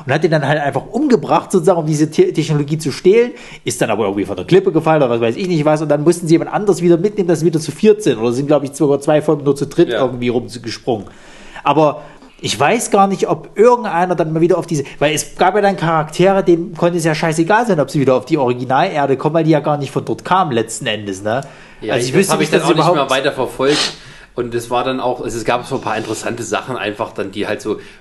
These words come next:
Speaker 2: also zum Beispiel in, in Amerika, was immer noch, äh, britische Kolonie ist und sowas.
Speaker 1: Ja, ja.
Speaker 2: Oder, äh, wo Dinosaurier noch leben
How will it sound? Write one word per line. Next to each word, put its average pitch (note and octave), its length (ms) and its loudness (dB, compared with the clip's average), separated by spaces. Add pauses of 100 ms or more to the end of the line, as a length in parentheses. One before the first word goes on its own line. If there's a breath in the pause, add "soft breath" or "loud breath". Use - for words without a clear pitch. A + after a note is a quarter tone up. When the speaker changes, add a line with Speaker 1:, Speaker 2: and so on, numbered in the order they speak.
Speaker 2:
also G2+ 160 -8
zum G#2+ 100 -8
Beispiel G#2 320 -6
in, G#2+ 340 -6
in G#2 40 -6
Amerika, A2 640 -4
was - 300 -4
immer A2+ 180 -8
noch, G#2 360 -8
äh, G2+ 220 -4
britische A#2 380 -6
Kolonie G2 400 -6
ist - 460 -10
und F#2+ 140 -12
sowas. F2+ 440 -6
Speaker 1:
Ja, A2+ 140 0
ja. G#2 260 -4 (120)
Speaker 2:
Oder, F#2 920 0
äh, - 40 -18
wo G#2 80 -6
Dinosaurier G2 540 -2
noch F2+ 160 -8
leben F#2 420 -6